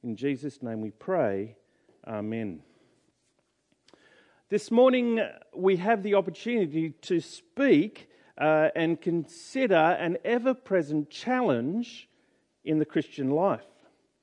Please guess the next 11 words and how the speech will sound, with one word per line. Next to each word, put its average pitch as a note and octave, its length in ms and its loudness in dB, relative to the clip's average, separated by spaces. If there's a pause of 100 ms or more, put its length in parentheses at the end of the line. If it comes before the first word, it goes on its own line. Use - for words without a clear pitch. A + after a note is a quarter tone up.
(380)
temptation D3 1040 -6 (120)
and C#3 200 -4
testing. - 680 -10 (760)
Uh, C#3+ 220 -2
I E3+ 160 4
suspect F3+ 540 -4
we E3+ 440 0
often F3 680 -4
and C#3 180 0
usually E3 400 -2
avoid F3 720 -2